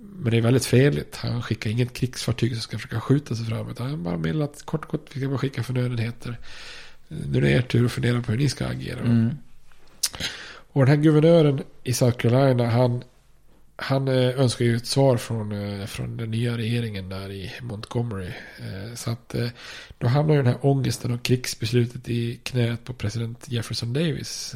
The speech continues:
Speaker 1: i södern istället då. Och han och hans regering är också väldigt splittrad och stressad över hur de ska göra i den här frågan då. Eh, för de förstår ju att om de tar Fort Sumter med våld, då skulle ju kriget vara ett faktum.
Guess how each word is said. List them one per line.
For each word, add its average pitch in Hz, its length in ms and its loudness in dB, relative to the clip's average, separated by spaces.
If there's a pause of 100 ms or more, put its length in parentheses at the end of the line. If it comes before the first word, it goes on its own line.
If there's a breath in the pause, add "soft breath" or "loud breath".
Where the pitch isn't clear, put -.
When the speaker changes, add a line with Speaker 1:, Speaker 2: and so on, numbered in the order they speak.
Speaker 1:
i 120 240 -10
södern 143 360 0
istället - 420 -10
då. 117 120 -12 (880 loud breath)
Och 117 180 2
han 127 180 4
och 120 60 6
hans - 520 2
regering 113 560 2
är 107 60 0
också 160 420 2 (200)
väldigt 110 260 0
splittrad - 520 -4
och 110 100 -6
stressad 110 400 -2
över 107 200 -6
hur 107 100 -2
de 107 120 -6
ska 107 140 -6
göra 107 300 -2
i - 20 -8
den 101 120 -8
här 104 100 -6
frågan 110 480 -4
då. 110 120 -10 (800 loud breath)
Eh, 110 220 -2
för 113 220 0
de 117 120 2
förstår 151 360 4
ju 120 80 2
att 120 120 -8
om 110 200 -6
de 113 160 -4
tar 160 340 4 (200)
Fort - 420 -4
Sumter 120 460 -2
med 117 160 -4
våld, 135 360 2 (240)
då 123 120 -4
skulle 120 220 0
ju 117 60 0
kriget 113 340 -4
vara - 80 -12
ett - 80 -14
faktum. - 500 -12